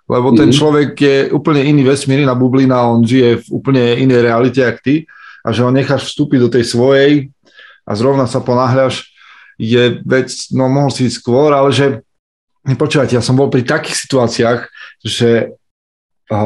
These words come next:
Speaker 1: autobus v Hmle ohrozil auto, ktoré viezlo deti,
Speaker 2: Mhm.
Speaker 1: tak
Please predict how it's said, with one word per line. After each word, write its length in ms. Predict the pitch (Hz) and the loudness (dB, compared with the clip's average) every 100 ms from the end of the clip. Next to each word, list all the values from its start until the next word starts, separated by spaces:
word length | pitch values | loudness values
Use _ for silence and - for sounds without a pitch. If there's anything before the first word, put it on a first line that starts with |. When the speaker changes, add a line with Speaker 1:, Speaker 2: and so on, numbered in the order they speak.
| 107 107 104 - | 2 2 0 -2
Speaker 1:
autobus 720 | 127 139 - 135 127 180 - | -2 0 0 -2 0 -2 -4
v 60 | - | -4
Hmle 460 | 104 120 120 120 160 160 _ _ _ _ _ | -2 0 2 0 -2 -6 _ _ _ _ _
ohrozil 1000 | - 120 139 160 120 123 120 113 110 - _ _ _ _ _ | -2 0 2 2 2 2 2 2 -2 -10 _ _ _ _ _
auto, 460 | 120 135 139 143 | -2 -2 0 -2
ktoré 260 | 135 131 117 | -2 0 0
viezlo 380 | 123 131 123 117 | 2 0 0 0
deti, 500 | 113 113 160 214 214 _ _ _ _ _ _ _ _ _ _ _ _ _ - _ _ _ | -2 -4 -6 -6 -8 _ _ _ _ _ _ _ _ _ _ _ _ _ -20 _ _ _
Speaker 2:
Mhm. 100 | 117 | 0
Speaker 1:
tak 480 | 107 113 117 - | 2 0 -4 -12